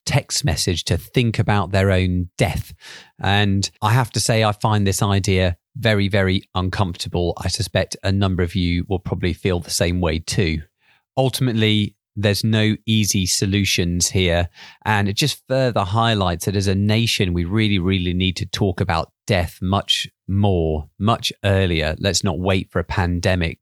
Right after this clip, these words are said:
to be having these conversations. So there's a very good reference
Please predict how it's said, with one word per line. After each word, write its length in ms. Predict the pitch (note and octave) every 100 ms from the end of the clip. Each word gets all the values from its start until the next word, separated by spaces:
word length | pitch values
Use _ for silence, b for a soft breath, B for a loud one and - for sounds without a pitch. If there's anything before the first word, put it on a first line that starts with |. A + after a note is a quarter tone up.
| -
to 140 | -
be 360 | F2 F2 F2 E2+ B B B
having 320 | A2+ G#2 F#2+
these 180 | F2 F2
conversations. 1000 | - E2+ F2+ - F2+ G#2+ - E2+ E2+ - _ _ _ B B B B
So 220 | - A#2
there's 260 | A#2+ A#2 -
a 160 | A#2+ A2
very 320 | B2 A#2 A2
good 240 | A2+ G2 -
reference 640 | G#2 B2 - B2 G#2+ -